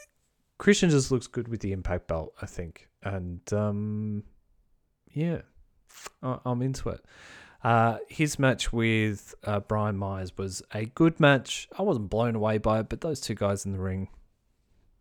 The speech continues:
great. You know, it, it feels like, you know,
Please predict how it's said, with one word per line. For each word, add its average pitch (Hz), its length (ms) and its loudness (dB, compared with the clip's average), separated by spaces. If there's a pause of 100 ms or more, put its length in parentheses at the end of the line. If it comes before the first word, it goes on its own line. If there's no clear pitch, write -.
(340)
great. - 260 -4 (140)
You 190 100 2
know, 139 140 0 (760)
it, - 160 -12 (1080)
it 143 100 -10
feels 262 420 6
like, 160 260 8
you 139 80 4
know, 107 100 2